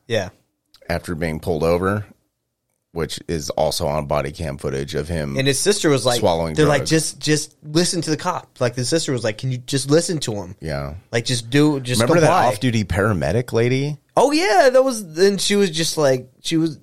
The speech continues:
Speaker 1: she was, like, being all confrontational with them, and, like,
Speaker 2: Yeah.
Speaker 1: she coulda called the ambulance, and, like, they ne-, like,
Speaker 2: Yeah.
Speaker 1: they, yeah, it was
Speaker 2: And
Speaker 1: like
Speaker 2: they were like, "Why didn't you call the ambulance?"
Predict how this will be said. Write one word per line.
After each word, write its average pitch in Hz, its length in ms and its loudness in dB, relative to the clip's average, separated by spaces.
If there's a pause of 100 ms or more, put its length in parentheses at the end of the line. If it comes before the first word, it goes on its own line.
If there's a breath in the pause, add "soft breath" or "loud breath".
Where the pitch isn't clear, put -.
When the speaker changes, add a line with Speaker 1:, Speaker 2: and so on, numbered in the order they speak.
(140)
Speaker 1:
she 160 100 0
was, 160 160 2
like, 165 180 2
being 135 240 0
all 147 160 4
confrontational 139 960 0
with 143 160 2
them, 143 360 0
and, 110 160 -6
like, 104 260 -10
Speaker 2:
Yeah. 78 320 -6
Speaker 1:
she 95 160 -2
coulda 143 240 2
called 127 320 2
the 131 160 -2
ambulance, 139 680 -2
and, 120 160 -4
like, 110 200 -6
they 123 100 -2
ne-, 120 320 -2
like, 120 160 -2
Speaker 2:
Yeah. 101 420 0 (200)
Speaker 1:
they, 123 80 -4
yeah, 170 100 -2
it 123 120 0
was 139 180 -2
Speaker 2:
And - 60 6
Speaker 1:
like 151 40 4
Speaker 2:
they 131 60 6
were 127 60 4
like, 120 180 2
"Why 120 100 6
didn't 139 200 2
you 131 100 2
call 104 240 2
the 92 120 0
ambulance?" 87 580 -2